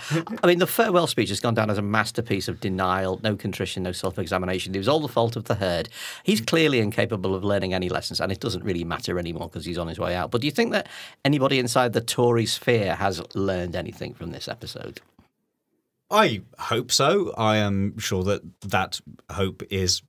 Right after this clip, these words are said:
Speaker 2: to some extent misplaced. Like, certainly I don't feel as though Nadine Dorries is going to have some sort of Damascene conversion as a
Speaker 1: Mm.
Speaker 2: result of, uh, this. Uh, it's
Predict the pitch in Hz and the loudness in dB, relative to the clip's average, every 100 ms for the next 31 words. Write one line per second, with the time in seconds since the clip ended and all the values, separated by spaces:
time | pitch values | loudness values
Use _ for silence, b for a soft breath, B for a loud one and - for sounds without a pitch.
0 | _ - - - 92 104 - 90 - 95 | _ -2 4 4 2 -2 -2 -4 -4 -2
1 | - 95 113 123 143 190 123 107 107 110 | 0 0 2 2 6 6 6 4 6 4
2 | 101 107 95 - 101 92 95 107 107 104 | 2 2 2 4 4 2 2 2 2 4
3 | 98 101 101 92 90 95 98 92 92 92 | 2 4 2 2 2 0 0 0 0 -2
4 | 90 90 101 101 98 85 95 95 90 95 | -2 -2 -2 -2 0 0 2 2 0 -2
5 | 92 95 98 87 90 95 113 113 120 - | 0 2 0 0 0 2 4 4 4 2
6 | 131 107 - 113 98 92 - B B B | 2 0 -2 0 0 -2 -6 B B B
7 | - 101 90 - - B B - 135 135 | 0 2 4 0 -2 B B 0 4 6
8 | 127 120 - - 131 - _ - _ - | 6 4 -2 -14 -12 -12 _ -20 _ 2
9 | 208 208 - | 2 6 4